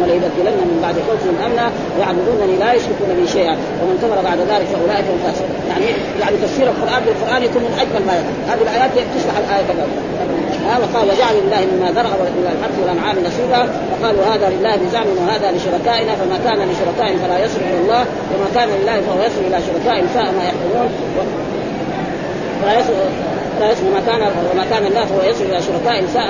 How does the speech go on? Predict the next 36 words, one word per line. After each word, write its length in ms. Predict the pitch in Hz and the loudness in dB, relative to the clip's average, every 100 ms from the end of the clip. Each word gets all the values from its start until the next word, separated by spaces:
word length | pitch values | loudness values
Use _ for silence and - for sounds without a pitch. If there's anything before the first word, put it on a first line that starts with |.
| 190 | 0
ما 60 | 180 | 0
يحكمون. 320 | - 175 240 208 | -2 -2 0 0
هذا 140 | 208 190 190 | 0 0 0
ذم 140 | 233 202 185 | 0 0 0
وتوبيخ 380 | 175 180 247 220 185 | 0 0 0 0 0
من 80 | 180 | 0
الله 160 | 214 208 | 2 0
للمشركين 560 | 180 175 - - 240 254 196 - - 190 | 2 0 -2 0 2 2 2 -4 -4 0
الذين 260 | 196 202 190 | 2 2 0
ابتدعوا 380 | 170 247 214 190 233 | 0 0 2 2 2
بدعا 220 | 226 190 151 185 - | 0 0 0 -4 -2
وكفرا 380 | 180 208 220 208 185 | 0 2 2 2 0
وشركا 320 | 175 254 - 185 | 2 2 2 0
وجعلوا 300 | 180 233 214 185 | 2 2 0 0
لله 200 | 214 202 190 | 2 2 2
شركاء 340 | 185 180 220 180 180 170 - - - | 0 0 0 2 2 0 -2 -4 0
وجزءا 360 | 175 226 226 208 185 | 2 2 2 2 2
من 80 | 170 | 2
خلقه 320 | 233 226 254 262 - 170 | 2 0 0 0 -2 -2
وهو 160 | 185 196 208 | 0 0 2
خالق 240 | 240 233 208 | 2 2 0
كل 180 | - - 226 | 0 0 0
شيء 120 | 220 190 185 | 0 0 -2
سبحانه 340 | 165 214 208 180 | -2 -2 0 0
وتعالى. 340 | 180 185 226 185 | 0 0 0 2
ولهذا 300 | 180 202 185 214 | 2 0 0 0
قال: 100 | 180 | 2
"وجعلوا 340 | 175 226 208 185 | 2 2 2 2
لله 200 | 175 208 196 180 | 2 2 2 2
مما 200 | 180 175 208 | 2 0 0
ذرأ 160 | 226 196 180 | 0 2 0
مما 200 | 180 170 214 | 0 0 0
خلق 180 | 220 185 170 | 0 0 0
وذرأ 280 | 170 226 208 180 | 2 0 2 0
من 60 | 170 | 0
الحرث"، 240 | - 220 | -2 -2